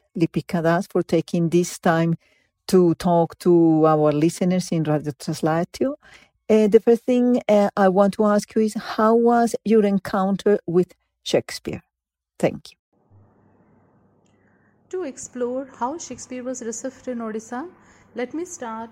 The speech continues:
Speaker 2: with a few questions. What I have to do with Shakespeare in Odisha? How was I introduced to Shakespeare?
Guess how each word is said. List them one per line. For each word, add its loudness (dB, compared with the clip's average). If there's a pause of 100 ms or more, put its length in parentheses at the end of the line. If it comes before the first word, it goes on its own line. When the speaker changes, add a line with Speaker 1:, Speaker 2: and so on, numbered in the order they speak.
Speaker 2:
with -18
a -14
few -16
questions. -16 (1600)
What -6
I -8
have -6
to -12
do -8
with -8
Shakespeare -12
in -10
Odisha? -12 (720)
How -6
was -8
I -10
introduced -10
to -14
Shakespeare? -16